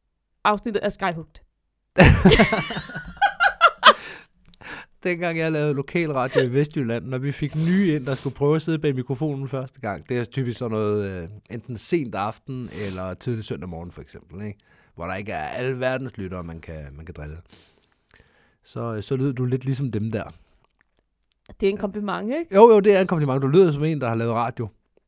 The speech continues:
Speaker 2: siger jeg jo.
Speaker 1: Ja.
Speaker 2: Så fik vi nyt kaffe og te i kop-, kopperne. <laughs> Og hvad i alverden skal vi så tale om nu? Her lytter du til,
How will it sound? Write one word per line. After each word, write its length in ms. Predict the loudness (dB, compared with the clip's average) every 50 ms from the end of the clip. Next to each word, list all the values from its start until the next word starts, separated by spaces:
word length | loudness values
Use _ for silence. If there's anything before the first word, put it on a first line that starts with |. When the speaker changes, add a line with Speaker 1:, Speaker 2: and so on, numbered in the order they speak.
| _ -20
Speaker 2:
siger 220 | -14 -10 -10 -8
jeg 80 | -8 -8
jo. 100 | -10 -12 -14 _ _ _ _ _ _ _ _ _ _ _ -10
Speaker 1:
Ja. 140 | -8 -6 -6 -8 -12 _
Speaker 2:
Så 300 | -4 4 6 6 6 6 4 -2 _
fik 300 | -2 4 6 6 6 6 4 2
vi 200 | 4 4 4 6
nyt 260 | 6 6 6 4 2 0 _ _ _ _ _ _ _ -2 4
kaffe 480 | 6 8 8 8 6 6 4 2 2 6
og 360 | 6 8 8 8 6 4 2
te 400 | 2 4 4 4 2 0 -6 -12 -16 -20 _ _ _
i 320 | -2 0 2 2 0 0 -4 _ _ _
kop-, 360 | 4 6 6 6 4 0 6
kopperne. 540 | 10 12 12 12 12 10 8 8 8 8 6 6
<laughs> 60 | 2 -2 -4 -6 -10 -18 -20 -20 -20 -20 -20 _ _ _ _ _ _ _ _ _ 2 2 6
Og 260 | 8 10 10 10 10 8
hvad 360 | 8 10 10 10 12 10 8
i 240 | 6 6 6 4 4 0 _ _ 10
alverden 880 | 12 12 12 12 12 10 10 12 12 12 12 10 6 4 0 0 0 -2
skal 500 | -4 -2 2 6 6 8 8 6 6 4
vi 100 | 2 4
så 220 | 6 6 6 6
tale 560 | 6 6 6 8 8 8 8 8 8 8 10
om 440 | 10 10 10 8 6 0 -10 -14 -14 -8
nu? 400 | -2 0 2 4 4 4 2 2 -2 -8 _ _ _ _ _ _ _ _ _ _ _ _ _ _ _ _ _ _ -20 -20 -20 -16 _
Her 400 | 4 8 8 10 10 10 10 8
lytter 320 | 8 6 8 10 10 10 10
du 180 | 10 8 6
til, 720 | 6 6 6 6 8 8 8 8 8 6 6 6 4 2